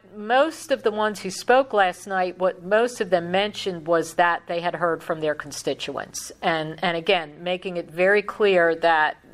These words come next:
it was the blowback that, that, that bothered them a-, as much as,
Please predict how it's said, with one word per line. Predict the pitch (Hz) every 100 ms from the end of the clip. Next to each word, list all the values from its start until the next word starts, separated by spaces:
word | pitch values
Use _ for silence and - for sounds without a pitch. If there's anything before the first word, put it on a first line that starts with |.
| -
it | 180 170
was | 175 160 156 - -
the | 170
blowback | 165 180 185 156 127 - - -
that, | 156 -
that, | 151 143 - -
that | - 147 123
bothered | 147 139 139 127
them | 120 -
a-, | - 147 -
as | 147 139
much | 156 143 -
as, | 143 131